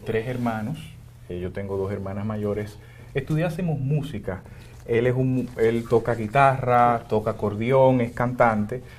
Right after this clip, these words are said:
y entonces nos inclinó a nosotros hacia la música clásica. Eh, yo recuerdo muy pequeñito elegir el violín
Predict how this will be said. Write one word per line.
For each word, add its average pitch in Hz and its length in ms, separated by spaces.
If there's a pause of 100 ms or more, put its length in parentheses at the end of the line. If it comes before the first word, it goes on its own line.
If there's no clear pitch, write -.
(140)
y 147 60
entonces 156 300
nos 170 120
inclinó 147 440
a - 20
nosotros 156 460
hacia 131 240
la 110 80
música 117 400
clásica. 113 560 (340)
Eh, 107 180
yo 110 140
recuerdo 131 400
muy 131 160
pequeñito 135 640
elegir 120 300
el 127 100
violín 135 640